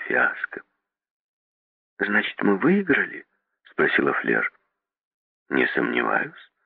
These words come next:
ответил Сомс. «А я не уверен», пробормотал Майкл.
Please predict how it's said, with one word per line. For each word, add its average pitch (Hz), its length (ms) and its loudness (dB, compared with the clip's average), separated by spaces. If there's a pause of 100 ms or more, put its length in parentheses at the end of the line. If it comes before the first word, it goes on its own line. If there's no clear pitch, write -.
(260)
ответил 60 460 0 (100)
Сомс. 53 260 -6 (1800)
«А 87 100 2
я 113 160 0
не 78 160 -4
уверен», 64 680 -4 (1160)
пробормотал 64 680 0
Майкл. 60 440 -2